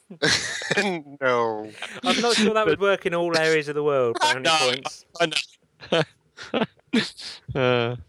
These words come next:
Speaker 1: Yeah, you've gotta be careful when you pick a, a word like that that might not be synonymous with what you think it is.
Speaker 3: Yeah,
Speaker 1: But,
Speaker 3: absolutely.
Speaker 1: but I did,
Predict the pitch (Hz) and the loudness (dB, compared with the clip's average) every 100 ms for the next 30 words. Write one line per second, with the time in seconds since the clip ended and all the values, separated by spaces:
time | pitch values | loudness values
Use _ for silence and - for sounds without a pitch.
0 | _ _ _ _ - - 165 165 165 214 | _ _ _ _ -20 -2 0 2 0 0
1 | 226 226 196 208 170 139 123 - - 139 | 0 0 2 2 0 -4 -4 -4 0 2
2 | 131 123 135 139 151 - 147 139 156 131 | 0 0 2 2 2 2 0 2 0 0
3 | 127 143 139 135 - 135 131 131 127 - | 0 0 0 -2 -6 -2 0 0 -2 -6
4 | 123 127 131 120 110 127 113 - 90 - | -6 -10 -10 -10 -2 -2 -2 -6 -6 -8
5 | - _ - - - - - 113 123 101 | -16 _ -18 -18 -18 -20 -6 2 4 4
6 | 95 - - 117 - 107 196 196 185 285 | 0 -4 -4 -4 -4 2 2 2 0 -2
7 | 151 - | -2 -4